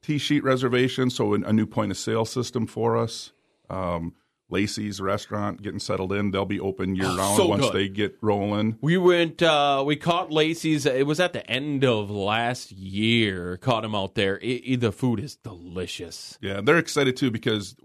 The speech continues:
Speaker 1: what they did last year was such a, a small sample of what they'll be rolling out this year.
Speaker 2: Awesome.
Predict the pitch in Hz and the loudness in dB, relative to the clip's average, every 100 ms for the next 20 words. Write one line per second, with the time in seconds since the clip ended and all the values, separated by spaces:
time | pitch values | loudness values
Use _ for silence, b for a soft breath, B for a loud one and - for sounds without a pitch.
0 | 117 117 123 123 120 104 98 98 - 98 | -4 -2 0 0 0 -2 -2 -4 -6 -8
1 | 95 104 - 90 82 _ _ _ - 104 | -6 -6 -6 -8 -8 _ _ _ -10 -8
2 | - 110 107 110 110 104 - 104 95 98 | -4 -2 0 2 0 -2 -2 -2 -2 -4
3 | 90 87 90 87 87 85 85 85 80 82 | -4 -4 -6 -6 -8 -8 -8 -8 -10 -12
4 | 80 78 - - - 120 120 85 | -14 -18 -20 -18 -4 -4 -2 -10